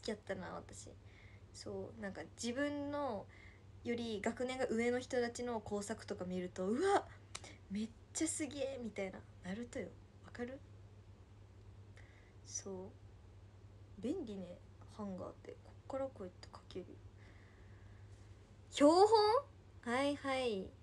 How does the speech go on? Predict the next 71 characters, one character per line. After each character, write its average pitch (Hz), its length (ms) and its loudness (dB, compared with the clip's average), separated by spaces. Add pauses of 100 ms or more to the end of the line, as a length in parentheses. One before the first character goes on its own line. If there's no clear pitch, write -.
(220)
カ 226 100 -2
ブ 214 140 -4
ト 220 100 -2
ム 214 140 0
シ - 100 -8
と - 80 -4
か - 120 -8
ね。 - 180 -10
え、 - 40 -6
自 220 180 2
由 349 100 8
研 480 300 8
究 277 40 8
な 247 120 6
い 359 60 0
の？ 202 160 2
韓 196 240 -2
国 - 300 -10
に。 - 80 -14 (720)
今 262 100 2
日 269 40 -2
は 269 80 2
ゆ 196 180 0
る 196 140 -2
ゆ 180 120 -2
る。 190 200 -6 (240)
え、 208 60 -6
ゆ 196 260 -2
る 214 100 -4
ゆ 294 160 -2
る 392 120 0
で 294 100 0
す - 180 -8
よ。 202 140 -6
最 240 200 -6
近 247 140 -8
ゆ 202 100 -2
る 196 100 -4
ゆ 208 120 -2
る 220 100 -4
多 202 160 -8
い。 214 60 -10 (800)
見 202 120 0
な 240 120 2
い 208 100 0
で 196 140 -4
ね。 190 120 0
な 202 140 4
ん 254 100 0
で 339 100 4
よ。 277 160 8 (680)
<laughs> - 640 -18
見 226 300 -4
な 247 120 0
い 220 140 0
で 196 120 -2
っ 202 40 -6 (180)
て。 - 200 -8 (680)
ピ 247 160 -2
ア 311 60 4
ス 240 140 -10
で 196 100 -2
か 208 140 -6
い。 - 60 -6
あ、 208 60 -6
そ 196 480 -4
う。 - 0 - (220)
ピ - 200 -8
ア 269 60 -2
ス - 200 -10
っ - 20 -8